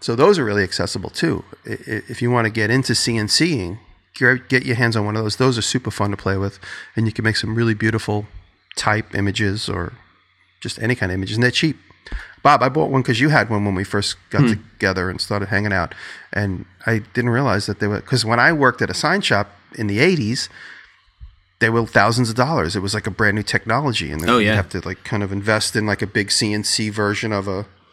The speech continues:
Speaker 2: Like a
Speaker 1: of
Speaker 2: giant
Speaker 1: what, what was
Speaker 2: plotter.
Speaker 1: called a plotter.
Speaker 2: Yeah. Yep.
Speaker 1: Yeah.
Speaker 2: Yep.
Speaker 1: So I only ever had that image of a plotter in my mind, or, or the vinyl cutter, and then I didn't realize that Silhouette had made them more accessible. It's like buying a,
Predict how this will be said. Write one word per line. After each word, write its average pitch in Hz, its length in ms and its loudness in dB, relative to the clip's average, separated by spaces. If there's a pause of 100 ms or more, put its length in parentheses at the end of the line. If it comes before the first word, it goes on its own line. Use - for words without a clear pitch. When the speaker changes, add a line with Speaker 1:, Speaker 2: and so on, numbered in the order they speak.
(220)
Speaker 2:
Like 113 140 2
a - 20 2
Speaker 1:
of 104 80 -2
Speaker 2:
giant 110 360 4
Speaker 1:
what, 87 100 0
what - 0 -
was - 60 -6
Speaker 2:
plotter. 110 280 4
Speaker 1:
called 98 140 4
a - 140 -4
plotter. 113 360 6
Speaker 2:
Yeah. 92 200 2 (260)
Yep. 98 180 0
Speaker 1:
Yeah. 101 220 2 (380)
Speaker 2:
Yep. 90 160 -6 (200)
Speaker 1:
So 120 260 4
I 127 200 6
only 143 280 6
ever 123 140 6
had 117 240 2
that 127 180 8
image 120 240 2
of 101 140 0
a 98 40 -2
plotter 95 360 2
in 95 60 -2
my 90 100 0
mind, 90 240 0
or, 87 200 -2
or 85 220 -6
the 85 160 -6
vinyl 95 320 2
cutter, 85 300 0 (400)
and 110 120 -4
then 113 120 2
I 110 60 4
didn't 113 200 0
realize 110 300 0
that - 160 -8
Silhouette 107 340 0
had 107 140 0
made 104 180 0
them 104 100 -2
more 104 140 0
accessible. 107 440 -2
It's 110 120 0
like 139 160 0
buying 131 280 6
a, 127 280 0